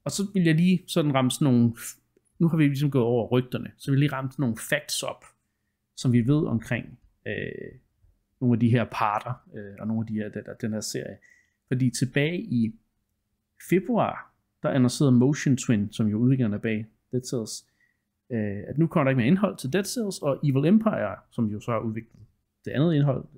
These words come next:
det eft-, sådan ekstra indhold, hvad jeg skal sige, vil også overgå til nye projekter. Så man kan sige, Evil Empire har ikke noget at skulle, de, de skal ikke koncentrere sig om Dead Cells længere,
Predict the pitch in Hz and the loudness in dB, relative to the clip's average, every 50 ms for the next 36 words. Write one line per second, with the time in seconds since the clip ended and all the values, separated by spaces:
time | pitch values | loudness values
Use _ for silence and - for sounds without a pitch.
0 | _ _ - - 131 127 - _ _ _ - _ _ - 104 98 - _ _ - | _ _ -8 -6 -6 -6 -6 _ _ _ -20 _ _ -10 -10 -10 -12 _ _ -8
1 | 143 139 - - 147 123 120 123 127 - - 107 107 113 - _ - 120 120 117 | -6 -6 -6 -8 -6 -4 -2 -2 -4 -4 -6 -10 -14 -16 -16 _ -14 -8 -6 -6
2 | 120 123 _ _ _ _ _ _ _ _ _ _ _ _ _ _ _ 113 113 131 | -6 -8 _ _ _ _ _ _ _ _ _ _ _ _ _ _ _ 0 0 0
3 | - - 143 139 143 139 127 117 - 127 120 120 123 - - 117 - - 135 131 | 0 2 2 2 4 4 2 2 4 4 4 4 4 2 0 -2 0 0 -2 -2
4 | - - - - _ _ _ _ _ _ _ _ _ - 127 120 110 104 98 - | -2 -8 -14 -16 _ _ _ _ _ _ _ _ _ -8 -6 -4 -4 -4 -6 -2
5 | - 120 113 107 107 107 - _ _ _ _ _ _ _ 143 160 185 190 160 170 | 0 0 2 2 2 0 -2 _ _ _ _ _ _ _ 0 2 4 4 2 2
6 | 180 - 175 135 120 117 110 107 120 131 - 165 151 147 147 135 - - - 120 | 0 0 0 0 0 2 2 2 2 2 4 4 4 4 2 2 0 0 0 0
7 | 107 98 - _ _ _ _ _ _ _ _ _ _ - - 120 113 - 139 127 | 0 0 -4 _ _ _ _ _ _ _ _ _ _ -10 -10 -10 -6 -6 -6 -4
8 | - 170 165 - - 143 127 - 113 - 143 135 123 110 117 110 110 - 156 185 | -4 -6 -6 -4 -6 -6 -4 -4 -4 -2 -2 -2 -2 -2 -4 -4 -2 -4 -4 -6
9 | - - - 202 175 170 - - - 165 170 180 180 175 | -6 -8 -6 -6 -6 -6 -6 -6 -6 -6 -6 -6 -10 -12